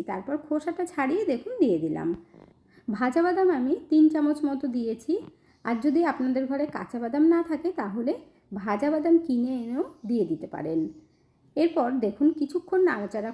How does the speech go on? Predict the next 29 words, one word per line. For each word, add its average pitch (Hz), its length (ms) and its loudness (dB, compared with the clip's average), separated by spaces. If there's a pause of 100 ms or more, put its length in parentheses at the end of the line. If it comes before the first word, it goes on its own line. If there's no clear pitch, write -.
করে 330 220 0 (120)
নিয়ে 254 300 2 (600)
গ্যাসের 214 340 -2
ফ্লেম 339 260 6
বন্ধ 269 280 4
করে 311 220 0
দিয়েছি। 262 440 0 (360)
নামিয়ে 240 500 4
নিয়ে 277 280 6 (340)
ভালোভাবে 269 680 -2
ঠান্ডা 285 340 4
করে 175 220 2
নেব। 160 220 2 (2250)
চাটনি 262 360 4
তৈরি 370 260 0
করার 370 240 -2
জন্য 311 200 4 (120)
এখানে 262 260 -2
একটা 262 200 -4
ছোট 269 280 -4 (100)
জার 226 260 2
নিয়েছি, 170 460 0 (320)
আর 202 100 -4
টমেটো 262 440 0
বাদাম 277 280 0 (100)
ভালোভাবে 254 460 0
ঠান্ডা 220 360 -2
হয়ে 170 220 -2
গেছে। 170 280 -6